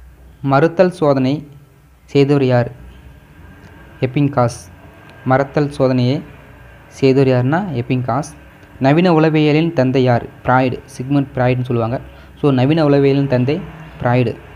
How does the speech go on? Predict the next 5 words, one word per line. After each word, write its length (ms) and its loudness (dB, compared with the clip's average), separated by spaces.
ஒத்த 320 0
கூறு 360 0
அல்லது 500 2
ஒத்த 340 0
குணங்கள் 400 0